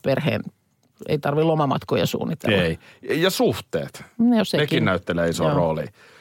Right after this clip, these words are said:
Speaker 2: No tässä on nyt lueteltu sitten aika paljonkin erilaisia formulakuskeja entisaikojen tähtiä. No Mihail Schumachin tarina on tuttu, se on
Speaker 1: Mm.
Speaker 2: tosi ikävä, elikkä,
Speaker 1: Joo.
Speaker 2: ö, tuli tämä vakava loukkaantuminen.
Speaker 1: Kyllä.
Speaker 2: Mut sitten esimerkkinä niin,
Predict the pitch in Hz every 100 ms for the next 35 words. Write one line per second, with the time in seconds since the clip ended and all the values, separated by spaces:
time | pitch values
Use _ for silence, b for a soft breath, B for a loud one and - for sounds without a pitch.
0 | B B 147 247 254 240 202 247 220 147
1 | 143 175 156 151 139 123 143 151 165 135
2 | 117 120 107 104 98 107 98 - 117 104
3 | 101 95 - - - - - - 123 -
4 | 110 110 104 98 95 90 90 87 104 92
5 | 101 107 170 175 139 147 120 104 98 95
6 | 95 90 90 87 95 - 85 85 87 80
7 | 80 85 78 80 78 73 73 76 87 151
8 | 147 135 B B B B B - 90 85
9 | 95 90 90 87 90 - 147 127 90 85
10 | - 76 147 - - - - - 165 160
11 | B B B B _ _ - 110 120 208
12 | - 165 147 165 147 123 104 - 104 98
13 | 98 98 92